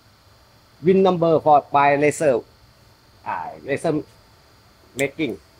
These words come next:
This is important for the register to the, uh, our government or can export. If the mistake, we cannot send the vehicle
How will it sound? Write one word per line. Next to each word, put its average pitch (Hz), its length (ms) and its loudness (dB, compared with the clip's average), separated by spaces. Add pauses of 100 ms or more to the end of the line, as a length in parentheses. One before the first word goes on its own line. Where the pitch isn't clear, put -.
(280)
This 156 140 -4
is 160 160 -6
important 151 560 0
for 143 160 4
the 113 160 -2
register 151 720 0
to 143 180 -2
the, 113 300 -2 (840)
uh, 92 300 -8
our 147 240 2
government 151 600 0
or 135 440 4
can 131 200 0
export. 120 400 -2 (600)
If 175 220 -6
the - 180 -12
mistake, 156 460 -4 (180)
we 131 100 -12
cannot 143 360 -2 (140)
send 147 500 -2
the 117 160 0 (160)
vehicle 135 460 -6